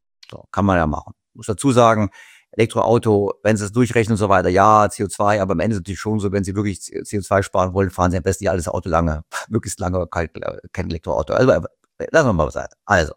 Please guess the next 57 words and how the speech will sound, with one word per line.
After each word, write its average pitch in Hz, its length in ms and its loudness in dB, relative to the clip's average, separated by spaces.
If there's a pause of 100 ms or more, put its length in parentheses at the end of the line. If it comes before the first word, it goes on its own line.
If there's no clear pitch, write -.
(760)
wir 151 180 6
haben 190 120 4
beschlossen, 127 520 4
das 117 120 -2
bauen 127 200 6
wir 127 40 6
jetzt 117 80 2
einfach 92 220 -6
um. - 300 -20
So. - 200 -20 (800)
Und 151 100 -2
das 135 140 0
war's 113 200 4
auch 104 100 -2
schon. 101 260 -8
Dann 98 80 -4
hat 120 100 -2
man 151 80 -2
gesagt, 139 220 0
„Firmen, 175 340 0
ihr 139 100 -2
müsst 139 200 0
das 127 80 -4
Elektroautos 95 540 -6
bauen.“ 55 260 -16
Und - 80 -20
dann - 80 -12
haben 98 80 -4
die 101 60 -6
Firmen 120 240 2
angefangen, 101 420 -2
„So, 92 160 -4
wir 82 80 -4
schauen 85 140 -8
mal 87 60 -4
nach 82 60 -4
Elektroautos.“ - 640 -16 (500)
Die 110 60 -2
Chinesen 165 340 6
haben 180 120 4
gesagt, 156 400 4
„Oh, 151 160 6
super 107 260 2
Chance 110 300 0
für 156 80 -2
uns, - 400 -2
weil 95 180 2
sonst 104 160 0
hätten - 160 -2
wir 107 100 -2
ihnen 117 300 4
eine 113 80 2
Chance 110 320 0
gehabt 104 240 2
gegen 90 160 -4
deutsche 92 300 2
Automobilindustrie. 165 800 -2